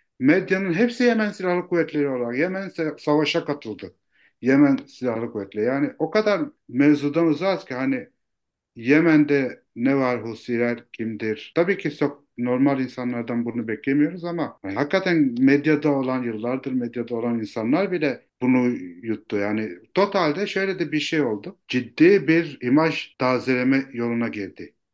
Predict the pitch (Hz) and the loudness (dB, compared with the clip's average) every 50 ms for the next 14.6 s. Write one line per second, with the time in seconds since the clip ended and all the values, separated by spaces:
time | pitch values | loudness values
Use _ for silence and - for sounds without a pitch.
0 | _ _ _ _ - 101 95 85 82 82 - - 113 139 143 147 139 143 123 - | _ _ _ _ -10 -8 -8 -8 -10 -12 -12 -4 0 2 4 4 4 2 0 -2
1 | - - 143 - 127 120 - _ _ _ _ _ _ _ _ - 110 113 107 98 | -4 -8 -10 -8 -8 -10 -10 _ _ _ _ _ _ _ _ -12 -8 -8 -8 -8
2 | 107 104 92 104 92 - 113 104 104 101 98 92 90 101 95 90 - - 90 87 | -10 -12 -10 -10 -8 -6 -6 -4 -4 -4 -6 -6 -6 -6 -6 -6 -6 -6 -8 -8
3 | 82 - - 82 82 85 87 87 - - - 98 - _ _ - - - - - | -8 -10 -12 -12 -10 -10 -10 -12 -12 -12 -14 -16 -16 _ _ -20 -20 -20 -20 -20
4 | - - _ _ _ - 104 98 95 95 104 117 131 131 113 110 107 113 120 117 | -20 -20 _ _ _ -6 -4 -4 -4 -2 -2 -2 -2 -2 -2 -4 -6 -4 -2 0
5 | 113 113 113 127 120 120 120 113 113 113 113 113 117 117 117 - - 107 98 - | 0 0 0 0 0 0 0 0 0 -2 -2 -4 -6 -8 -8 -10 -10 -12 -10 -6
6 | - 113 113 113 107 107 107 107 107 104 101 - 110 101 101 87 101 101 101 98 | -6 -2 -2 -2 -2 -2 -4 -4 -4 -4 -6 -6 -6 -6 -6 -6 -6 -4 -4 -4
7 | 95 90 - 113 101 98 98 92 92 95 101 107 101 - 87 80 82 - 90 85 | -4 -6 -6 -6 -4 -4 -4 -4 -4 -4 -4 -4 -4 -6 -8 -10 -10 -12 -12 -14
8 | - - - 160 165 - _ - - - - - _ _ _ - 123 123 135 135 | -12 -10 -10 -10 -10 -12 _ -20 -20 -20 -20 -20 _ _ _ -2 2 2 4 4
9 | 131 113 113 123 113 110 110 107 107 110 113 120 120 123 120 - 110 - - 139 | 2 2 0 -2 0 0 0 0 -2 -2 -2 0 0 0 -2 -4 -6 -4 -2 0
10 | 127 117 - - _ _ _ _ - - - 117 107 104 98 90 107 104 98 - | 0 0 -2 -8 _ _ _ _ -10 -6 -4 -4 -2 -4 -6 -4 -4 -4 -4 -4
11 | - - 131 131 - _ _ _ - 98 98 - - 104 - - 98 92 90 - | -6 -6 -6 -6 -8 _ _ _ -14 -14 -12 -8 -8 -8 -8 -6 -8 -10 -8 -8
12 | 92 85 - - 90 82 87 87 - - - - - _ _ _ - - - - | -10 -10 -10 -10 -12 -10 -12 -12 -14 -12 -14 -14 -14 _ _ _ -20 -20 -20 -20
13 | - _ _ _ - 120 117 117 117 117 113 101 95 104 101 98 90 104 98 92 | -20 _ _ _ 0 2 2 2 2 0 -2 -2 -2 -2 -4 -4 -4 -4 -6 -6
14 | 90 98 95 98 - 95 98 98 98 101 - | -6 -6 -8 -8 -8 -6 -4 -2 -2 -4 -6